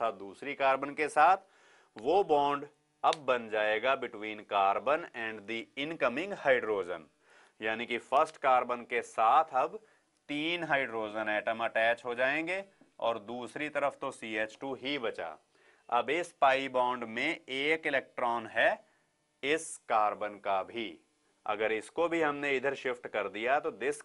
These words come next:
carbon will lose one electron, तो therefore it will acquire one positive charge।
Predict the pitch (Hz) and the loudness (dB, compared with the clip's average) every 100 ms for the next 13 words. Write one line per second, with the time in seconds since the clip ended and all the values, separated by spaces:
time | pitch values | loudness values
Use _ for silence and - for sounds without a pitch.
0 | 123 113 107 110 117 104 107 98 92 120 | 0 0 0 -4 -8 -8 -8 -8 -10 -10
1 | 143 147 156 165 160 - 160 175 190 - | -6 -2 -2 0 0 0 2 2 0 -8
2 | - - _ 131 107 120 123 113 117 135 | -20 -20 _ -10 -2 0 -2 0 2 2
3 | 151 123 117 123 127 107 - 104 98 104 | 0 -6 -6 -6 -6 -6 -6 -4 2 2
4 | 127 190 - _ _ _ _ _ _ 98 | 2 -2 -6 _ _ _ _ _ _ -4
5 | 104 127 147 143 104 92 101 117 139 - | 0 0 -2 -2 -2 -2 -4 -4 -6 -4
6 | 110 87 82 - | -2 -2 -4 -12